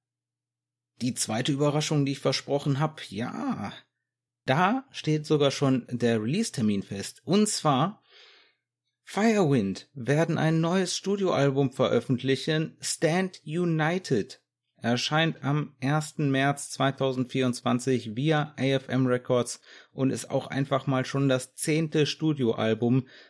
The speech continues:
der Griechen beziehungsweise Griechen slash deutschen Formation. Und ja, das Album natürlich als C D, Vinyl und in digital wird es erhältlich sein. Und ihr könnt das jetzt schon vorbestellen.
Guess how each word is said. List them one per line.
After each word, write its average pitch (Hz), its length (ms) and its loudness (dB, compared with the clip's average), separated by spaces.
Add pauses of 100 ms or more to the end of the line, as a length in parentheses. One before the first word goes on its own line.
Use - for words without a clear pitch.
(100)
der 117 320 2
Griechen 123 580 0
beziehungsweise 113 800 0
Griechen 113 560 -2
slash 110 560 -4 (220)
deutschen 113 640 0
Formation. 147 800 2 (460)
Und 123 300 2
ja, 107 140 -6 (280)
das 104 180 -4
Album 110 540 0
natürlich 120 640 0
als 135 260 0
C 135 120 2
D, 123 360 2
Vinyl 123 440 2
und 143 340 -4 (100)
in 120 240 0
digital 117 640 -2
wird 131 160 0
es - 140 -12
erhältlich 120 440 -4
sein. 127 320 0 (340)
Und 170 240 0
ihr 135 120 -2
könnt 165 200 0
das 151 160 0
jetzt 160 200 2
schon 156 200 0
vorbestellen. 151 840 2